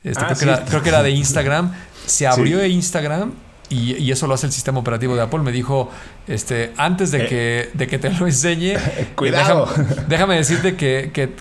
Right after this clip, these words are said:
Speaker 1: que el New York Times te va a empezar a traquear", ¿no? Entonces... Digo, a lo mejor no tiene nada de malo y, y no van a traquear
Speaker 2: No, no, es el,
Speaker 1: absolutamente
Speaker 2: el
Speaker 1: nada.
Speaker 2: eterno tema de las cookies y del, pero sí.
Speaker 1: Exacto, pero por lo menos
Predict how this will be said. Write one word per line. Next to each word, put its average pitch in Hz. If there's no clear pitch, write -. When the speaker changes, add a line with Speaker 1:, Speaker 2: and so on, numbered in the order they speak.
Speaker 1:
que 131
el 139
New 151
York 151
Times 156
te 147
va 151
a -
empezar 147
a 147
traquear", 120
¿no? 160
Entonces... 165
Digo, 143
a -
lo 165
mejor 180
no 185
tiene 185
nada 165
de 127
malo 139
y, 110
y 110
no 123
van 127
a 117
traquear -
Speaker 2:
No, -
no, -
es 156
el, 139
Speaker 1:
absolutamente 135
Speaker 2:
el 175
Speaker 1:
nada. 127
Speaker 2:
eterno 139
tema 135
de 127
las 120
cookies 120
y 101
del, 92
pero 113
sí. 117
Speaker 1:
Exacto, 170
pero 156
por 160
lo 175
menos 196